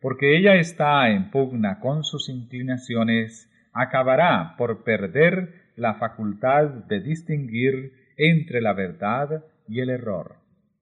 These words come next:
La inteligencia se entenebrece, la conciencia se insensibiliza,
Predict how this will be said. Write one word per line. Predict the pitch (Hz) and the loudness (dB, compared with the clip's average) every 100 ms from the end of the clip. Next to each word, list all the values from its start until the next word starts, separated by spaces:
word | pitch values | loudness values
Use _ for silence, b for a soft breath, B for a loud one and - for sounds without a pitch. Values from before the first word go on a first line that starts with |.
| _ _ _ _ _ _ _ | _ _ _ _ _ _ _
La | 98 117 | -6 -4
inteligencia | 131 147 139 139 170 208 202 190 175 | -2 0 0 2 4 4 2 0 -2
se | 165 139 107 | -4 -4 -4
entenebrece, | 95 101 95 95 113 107 76 69 - _ _ _ _ _ _ | -4 -4 -6 -2 -2 -2 -14 -14 -18 _ _ _ _ _ _
la | 180 208 | -12 -4
conciencia | 151 151 185 185 208 202 185 165 | -4 -2 0 2 2 2 0 0
se | 165 127 | 0 -2
insensibiliza, | 123 113 104 117 107 - 104 120 165 165 - 60 - | -2 -4 -6 -6 -6 -8 -8 -4 -4 -4 -8 -12 -16